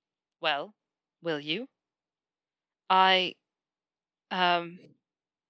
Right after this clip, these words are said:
yeah, okay," Potter says. It's not exactly a hearty yes, and he's nibbling at his lip and going red, but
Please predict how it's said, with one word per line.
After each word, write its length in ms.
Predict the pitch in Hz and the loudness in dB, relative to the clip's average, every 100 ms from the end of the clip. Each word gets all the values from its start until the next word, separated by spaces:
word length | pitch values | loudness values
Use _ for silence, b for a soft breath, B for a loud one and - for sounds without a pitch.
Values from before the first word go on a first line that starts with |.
| _ _ _ _ _ | _ _ _ _ _
yeah, 360 | 233 240 180 - | 0 4 4 2
okay," 500 | 220 196 175 202 - _ _ _ _ _ _ | 0 2 2 2 -8 _ _ _ _ _ _
Potter 220 | 170 160 | -2 0
says. 500 | 156 147 156 - - - _ _ _ _ _ _ | -2 -4 -4 -10 -14 -18 _ _ _ _ _ _
It's 160 | 202 - | -6 0
not 140 | 254 | 0
exactly 340 | 180 185 180 156 | 0 -4 0 0
a 60 | |
hearty 320 | 165 175 165 | 2 0 0
yes, 400 | 156 139 - - | 0 0 0 -10
and 120 | 180 170 | -12 -14
he's 200 | 175 190 | -10 -2
nibbling 340 | 220 196 185 | 0 0 0
at 80 | 175 | 0
his 140 | 175 | 0
lip 180 | 185 - | -4 -6
and 100 | 165 | -10
going 240 | 160 160 | -10 -8
red, 320 | 160 180 165 - | 0 0 0 -4
but 220 | 156 | -6